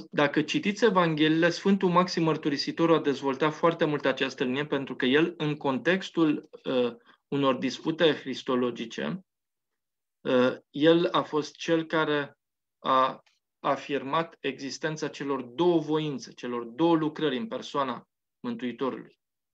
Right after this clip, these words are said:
Voința omenească și voința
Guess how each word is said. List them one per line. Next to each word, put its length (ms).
Voința 840
omenească 960
și 180
voința 760